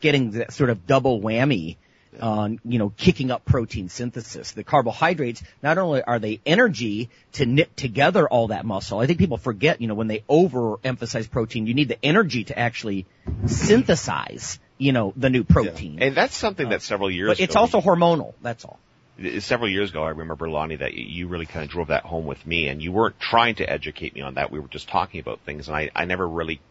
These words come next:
Speaker 3: thought about that. You know what I mean? You, I think a lot of bodybuilders or people who come from, that's the kind of the root of their training is bodybuilding.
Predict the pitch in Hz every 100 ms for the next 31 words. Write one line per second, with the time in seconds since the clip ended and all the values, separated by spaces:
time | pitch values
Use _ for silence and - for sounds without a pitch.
0 | _ _ 147 151 87 78 - - - 82
1 | 82 90 87 73 80 - - - - 87
2 | 85 85 87 87 73 _ _ _ 76 73
3 | 87 123 71 58 67 76 - 65 90 76
4 | 76 - 73 71 73 71 71 73 - 67
5 | 80 71 67 73 80 69 60 - 82 73
6 | 65 - 64 60 60 60